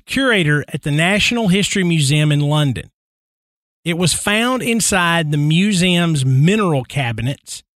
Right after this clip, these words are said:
and the gem was supposedly sealed up in several boxes, surrounded by protective charms, and it came with a warning. "Whosoever shall open it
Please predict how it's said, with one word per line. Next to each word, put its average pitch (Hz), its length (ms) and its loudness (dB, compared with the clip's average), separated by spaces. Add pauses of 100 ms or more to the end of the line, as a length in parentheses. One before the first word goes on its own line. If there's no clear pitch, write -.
(460)
and 160 120 0
the 156 60 2
gem 214 380 0
was 208 140 0
supposedly 226 800 -2
sealed 208 420 -2
up 165 240 0
in 165 140 0
several 139 380 0
boxes, 151 640 -2 (400)
surrounded 180 580 0
by 175 160 0
protective 151 560 -6
charms, 156 600 0 (640)
and 262 360 0
it - 140 -12
came 247 340 -2
with 202 140 0
a 202 40 0
warning. 233 520 -2 (1400)
"Whosoever 240 1000 -2 (400)
shall - 400 -2
open 226 380 -2
it 120 160 -6